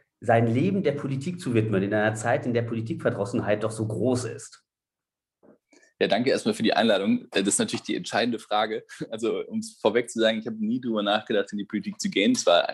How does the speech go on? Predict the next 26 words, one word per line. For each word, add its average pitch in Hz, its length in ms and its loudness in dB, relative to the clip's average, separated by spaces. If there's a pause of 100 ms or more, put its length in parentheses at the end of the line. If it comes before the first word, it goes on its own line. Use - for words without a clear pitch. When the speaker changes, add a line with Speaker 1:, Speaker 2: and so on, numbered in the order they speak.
Speaker 2:
also, 92 180 -2
es - 160 -4
war 95 80 4
nie 107 220 6
so 101 160 4
mein 90 160 4
Lebensziel. 101 960 2
Ich - 400 -18
habe 82 140 -4
irgendwie 87 120 0
so, 87 480 6
ich, 85 140 2
ist 85 180 -2
sowieso 92 280 0
ein 90 80 2
bisschen 82 200 -4
schwer, 82 240 2
finde 82 200 -4
ich, - 60 -6
so 78 60 -4
Lebensziele 80 560 -2
zu - 140 -10
definieren. 104 480 0 (160)
<laughs> 190 400 0
Aber, 95 600 6
ähm, 90 720 2